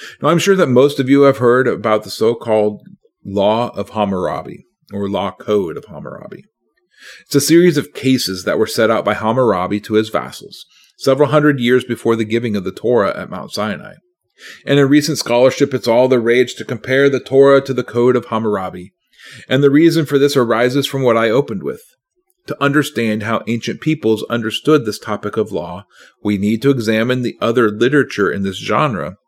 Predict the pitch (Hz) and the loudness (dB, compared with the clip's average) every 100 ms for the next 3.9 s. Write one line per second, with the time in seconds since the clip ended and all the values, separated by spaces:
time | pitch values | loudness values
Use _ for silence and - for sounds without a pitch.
0 | _ 110 101 113 - 143 127 - - 101 | _ -6 -2 -2 -2 -2 -2 -2 -8 -6
1 | 73 - - 131 - - - _ _ _ | -8 -6 -4 -4 -6 -16 -20 _ _ _
2 | _ _ - _ 107 104 120 127 139 135 | _ _ -20 _ -2 0 2 2 2 0
3 | 139 123 107 135 113 101 110 104 113 | 2 4 2 2 -2 -2 -4 -4 -6